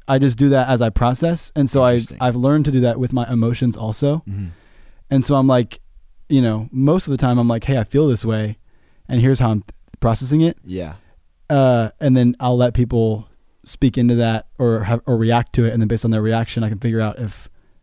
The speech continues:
Speaker 1: what I'm feeling is justified or not.
Speaker 2: Interesting. So I, I stuff. Like, I would much rather just go and listen to somebody else than talk about my own feelings, the F word feelings.
Speaker 1: Yeah,
Speaker 2: Uh,
Speaker 1: yeah.
Speaker 2: like,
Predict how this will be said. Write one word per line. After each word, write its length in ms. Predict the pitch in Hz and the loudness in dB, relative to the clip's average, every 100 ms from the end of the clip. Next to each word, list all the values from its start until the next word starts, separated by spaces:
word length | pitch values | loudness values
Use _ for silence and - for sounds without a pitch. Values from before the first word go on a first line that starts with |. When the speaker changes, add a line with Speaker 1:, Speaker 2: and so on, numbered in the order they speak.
| _ _ | _ _
Speaker 1:
what 160 | 123 120 | -2 0
I'm 120 | 110 | 0
feeling 280 | 120 113 110 | 0 -2 0
is 180 | 98 - | -4 -6
justified 540 | 110 110 113 107 107 | -8 -8 -8 -8 -8
or 400 | 123 113 110 127 - - - | -10 -12 -12 -16 -20 -20 -16
not. 220 | - - - _ | -16 -16 -20 _
Speaker 2:
Interesting. 560 | 90 90 87 - - - - - _ _ _ _ _ _ | -18 -16 -18 -18 -20 -20 -20 -20 _ _ _ _ _ _
So 200 | - 101 | -10 -10
I, 600 | 85 92 104 117 117 117 _ _ _ _ _ _ _ | -6 -6 -4 -4 -4 -8 _ _ _ _ _ _ _
I 220 | 90 101 104 | -10 -8 -8
stuff. 1000 | - - - - - 80 - - - _ _ - | -12 -14 -16 -16 -12 -12 -12 -18 -20 _ _ -14
Like, 180 | 90 101 | -10 -6
I 200 | 98 101 | -4 -4
would 160 | 101 | -6
much 320 | 98 98 95 101 | -6 -8 -8 -8
rather 180 | 92 | -8
just 160 | 90 - | -10 -10
go 80 | 90 | -10
and 100 | 87 | -10
listen 200 | - 87 | -10 -12
to 40 | |
somebody 320 | 82 92 82 80 | -10 -10 -10 -10
else 220 | 82 - | -10 -12
than 100 | 82 | -12
talk 180 | 80 78 | -12 -12
about 160 | 80 | -12
my 120 | 73 76 | -12 -12
own 120 | 80 | -12
feelings, 600 | 90 87 90 92 - - _ _ _ | -12 -10 -10 -10 -14 -20 _ _ _
the 160 | - | -14
F 200 | 78 - | -14 -14
word 200 | 92 90 - | -12 -12 -12
feelings. 500 | 85 87 92 - _ _ - | -12 -10 -12 -14 _ _ -10
Speaker 1:
Yeah, 260 | 101 113 82 78 76 | -4 -4 -6 -10 -8
Speaker 2:
Uh, 40 | |
Speaker 1:
yeah. 200 | 117 120 113 | -2 -2 -4
Speaker 2:
like, 240 | 92 87 | -10 -12